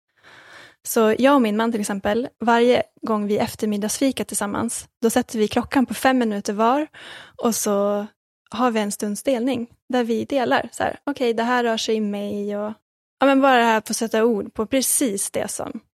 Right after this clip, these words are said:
rör sig i stunden. Så det är mitt bästa tips, för det öppnar så vackra rum. Dels i relationen med den jag delar med, men också i mig själv. För det är som att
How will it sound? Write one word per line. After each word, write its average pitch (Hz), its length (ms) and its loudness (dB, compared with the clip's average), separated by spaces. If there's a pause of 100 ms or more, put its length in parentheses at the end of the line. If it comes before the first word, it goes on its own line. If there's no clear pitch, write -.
(120)
rör 208 140 0
sig - 220 -4
i 208 60 -4
stunden. 220 480 -2 (1200)
Så 233 120 2
det 226 400 4
är - 300 -4
mitt - 300 -10 (180)
bästa - 480 -4
tips, - 580 -8
för 233 120 2
det 247 300 4
öppnar - 520 -4
så 202 240 -4
vackra 214 440 -2
rum. 214 220 2
Dels 285 340 2
i 226 140 2
relationen 208 640 2
med 214 100 -4
den 202 180 -4
jag 196 120 -6
delar 220 340 0
med, 220 260 -4 (320)
men 220 220 0
också - 280 -2
i 214 80 2
mig 208 100 -6
själv. - 340 -2
För - 160 -4
det 226 60 2
är 220 80 2
som 214 220 -4
att - 240 -10